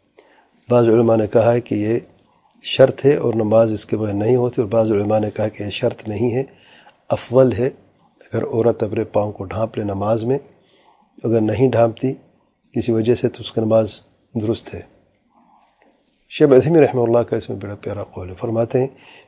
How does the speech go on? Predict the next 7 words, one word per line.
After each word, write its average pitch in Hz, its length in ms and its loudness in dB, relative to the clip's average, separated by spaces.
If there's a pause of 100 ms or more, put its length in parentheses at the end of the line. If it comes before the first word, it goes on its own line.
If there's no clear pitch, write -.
(160)
क्योंकि 127 240 2
इसमें 127 400 2 (200)
कोई 131 200 6
वाज़ेह 120 460 2
दलील 110 320 0
नहीं 104 320 -2
है, 98 160 -12